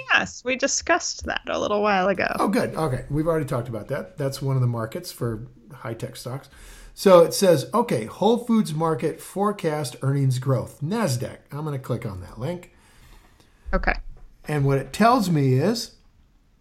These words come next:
Speaker 2: the growth rates estimated by the analyst over the next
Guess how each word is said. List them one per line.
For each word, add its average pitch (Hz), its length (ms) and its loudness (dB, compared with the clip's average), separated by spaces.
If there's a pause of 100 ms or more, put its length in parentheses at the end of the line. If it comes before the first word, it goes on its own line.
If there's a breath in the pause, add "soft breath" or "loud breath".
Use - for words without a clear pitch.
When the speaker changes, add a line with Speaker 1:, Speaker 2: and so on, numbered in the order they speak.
(1120 loud breath)
Speaker 2:
the 131 100 4
growth 175 360 6
rates 175 380 4
estimated 196 560 4
by 175 180 4
the 202 160 4
analyst 139 680 0
over 147 580 2
the 139 120 0
next 151 460 -4